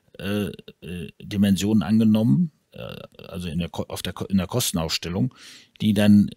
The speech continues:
äh, früher vielleicht bei einigen wenigen Prozent waren, dieser Anschluss, sind wir heute bei einem Drittel oder drüber teilweise, weil die Anforderungen so groß sind,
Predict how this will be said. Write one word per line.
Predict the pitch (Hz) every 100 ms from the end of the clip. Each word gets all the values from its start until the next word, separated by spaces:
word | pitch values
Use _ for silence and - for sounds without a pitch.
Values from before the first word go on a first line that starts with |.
| -
äh, | - 101 98 87
früher | - - 110
vielleicht | 107 98 87 101
bei | 98 71
einigen | 92 98 90 87
wenigen | 92 98 95
Prozent | - - - 175 -
waren, | - 73 113 165 _
dieser | - - -
Anschluss, | 95 - 120 - - _
sind | - 107 101
wir | 90
heute | 101 113 110 107
bei | 92 80
einem | 101 107
Drittel | 107 113 104
oder | 78 98 98 95
drüber | 98 151 156 -
teilweise, | 82 76 73 76 82 127 - - - _
weil | 92
die | 95
Anforderungen | - 98 113 113 98 101 95
so | 87 110 139 120 _
groß | - - 117 165 -
sind, | - 117 -